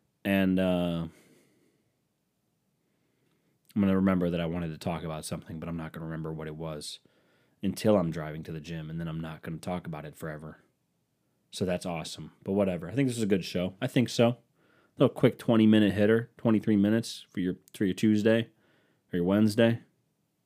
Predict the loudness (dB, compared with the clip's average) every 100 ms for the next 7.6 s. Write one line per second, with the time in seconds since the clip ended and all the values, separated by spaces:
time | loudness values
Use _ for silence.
0 | _ _ 2 6 8 8 8 10 10 10
1 | 8 10 12 10 8 10 12 12 12 12
2 | 8 10 10 12 10 10 10 8 4 -2
3 | -14 -6 -2 0 2 2 2 4 4 4
4 | 4 4 6 6 4 4 0 0 0 2
5 | 4 4 2 -2 0 4 6 6 4 4
6 | 4 6 4 4 6 6 4 2 0 -2
7 | 0 2 4 6 4